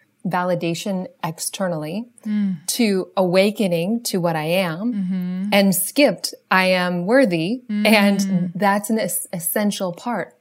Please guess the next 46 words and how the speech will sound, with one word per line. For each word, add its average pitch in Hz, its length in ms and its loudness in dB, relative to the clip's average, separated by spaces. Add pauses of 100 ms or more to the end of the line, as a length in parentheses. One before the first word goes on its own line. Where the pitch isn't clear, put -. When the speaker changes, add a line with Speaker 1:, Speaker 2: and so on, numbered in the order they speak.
(160)
Speaker 1:
No 202 340 0
one 196 420 -2
is 170 140 -4
better 180 280 -4
or 156 180 -8
worse, 165 340 -6
not 185 160 -6
a 180 60 -6
hierarchy. 156 640 -6
It's - 180 -12
just 170 240 -8
about 147 320 -10 (480)
healing 180 640 -4
and 170 100 -6
integrating 165 580 -6
on 147 120 -8
all 147 140 -10
levels 156 380 -8
so 170 100 -10
that 165 120 -10
we, 170 240 -8 (260)
we 185 120 -4
know 175 160 -4
that 175 160 -6
we 170 100 -6
can 180 380 -6
receive 190 720 -4 (480)
and 175 80 -6
we 170 80 -4
have 165 180 -8
healthy 175 380 -10
integrated 165 420 -6
egos, 185 320 -4
and 170 140 -8
we 170 100 -4
also 160 280 -8
know 156 200 -8
who 160 140 -10
we 156 140 -8
are 151 280 -14
and 165 120 -8
what 160 120 -10
we 151 120 -10
are 143 120 -14
beyond 139 360 -14
that. - 140 -20